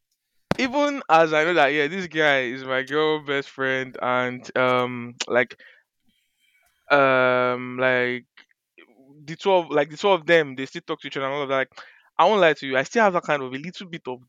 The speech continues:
doubt that, ah, what if this guy is with her boy best friend?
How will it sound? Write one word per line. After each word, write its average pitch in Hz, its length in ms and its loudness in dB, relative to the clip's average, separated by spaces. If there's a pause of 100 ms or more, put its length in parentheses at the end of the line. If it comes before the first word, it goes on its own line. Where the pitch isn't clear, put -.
(140)
doubt 143 300 0
that, 123 220 -6
ah, - 220 -8 (460)
what 233 200 2
if 202 120 -2
this 170 160 -8
guy 156 120 -2
is 143 160 -2
with 123 140 -20
her 117 100 -4
boy 127 280 -10
best 120 260 -12
friend? 110 240 -8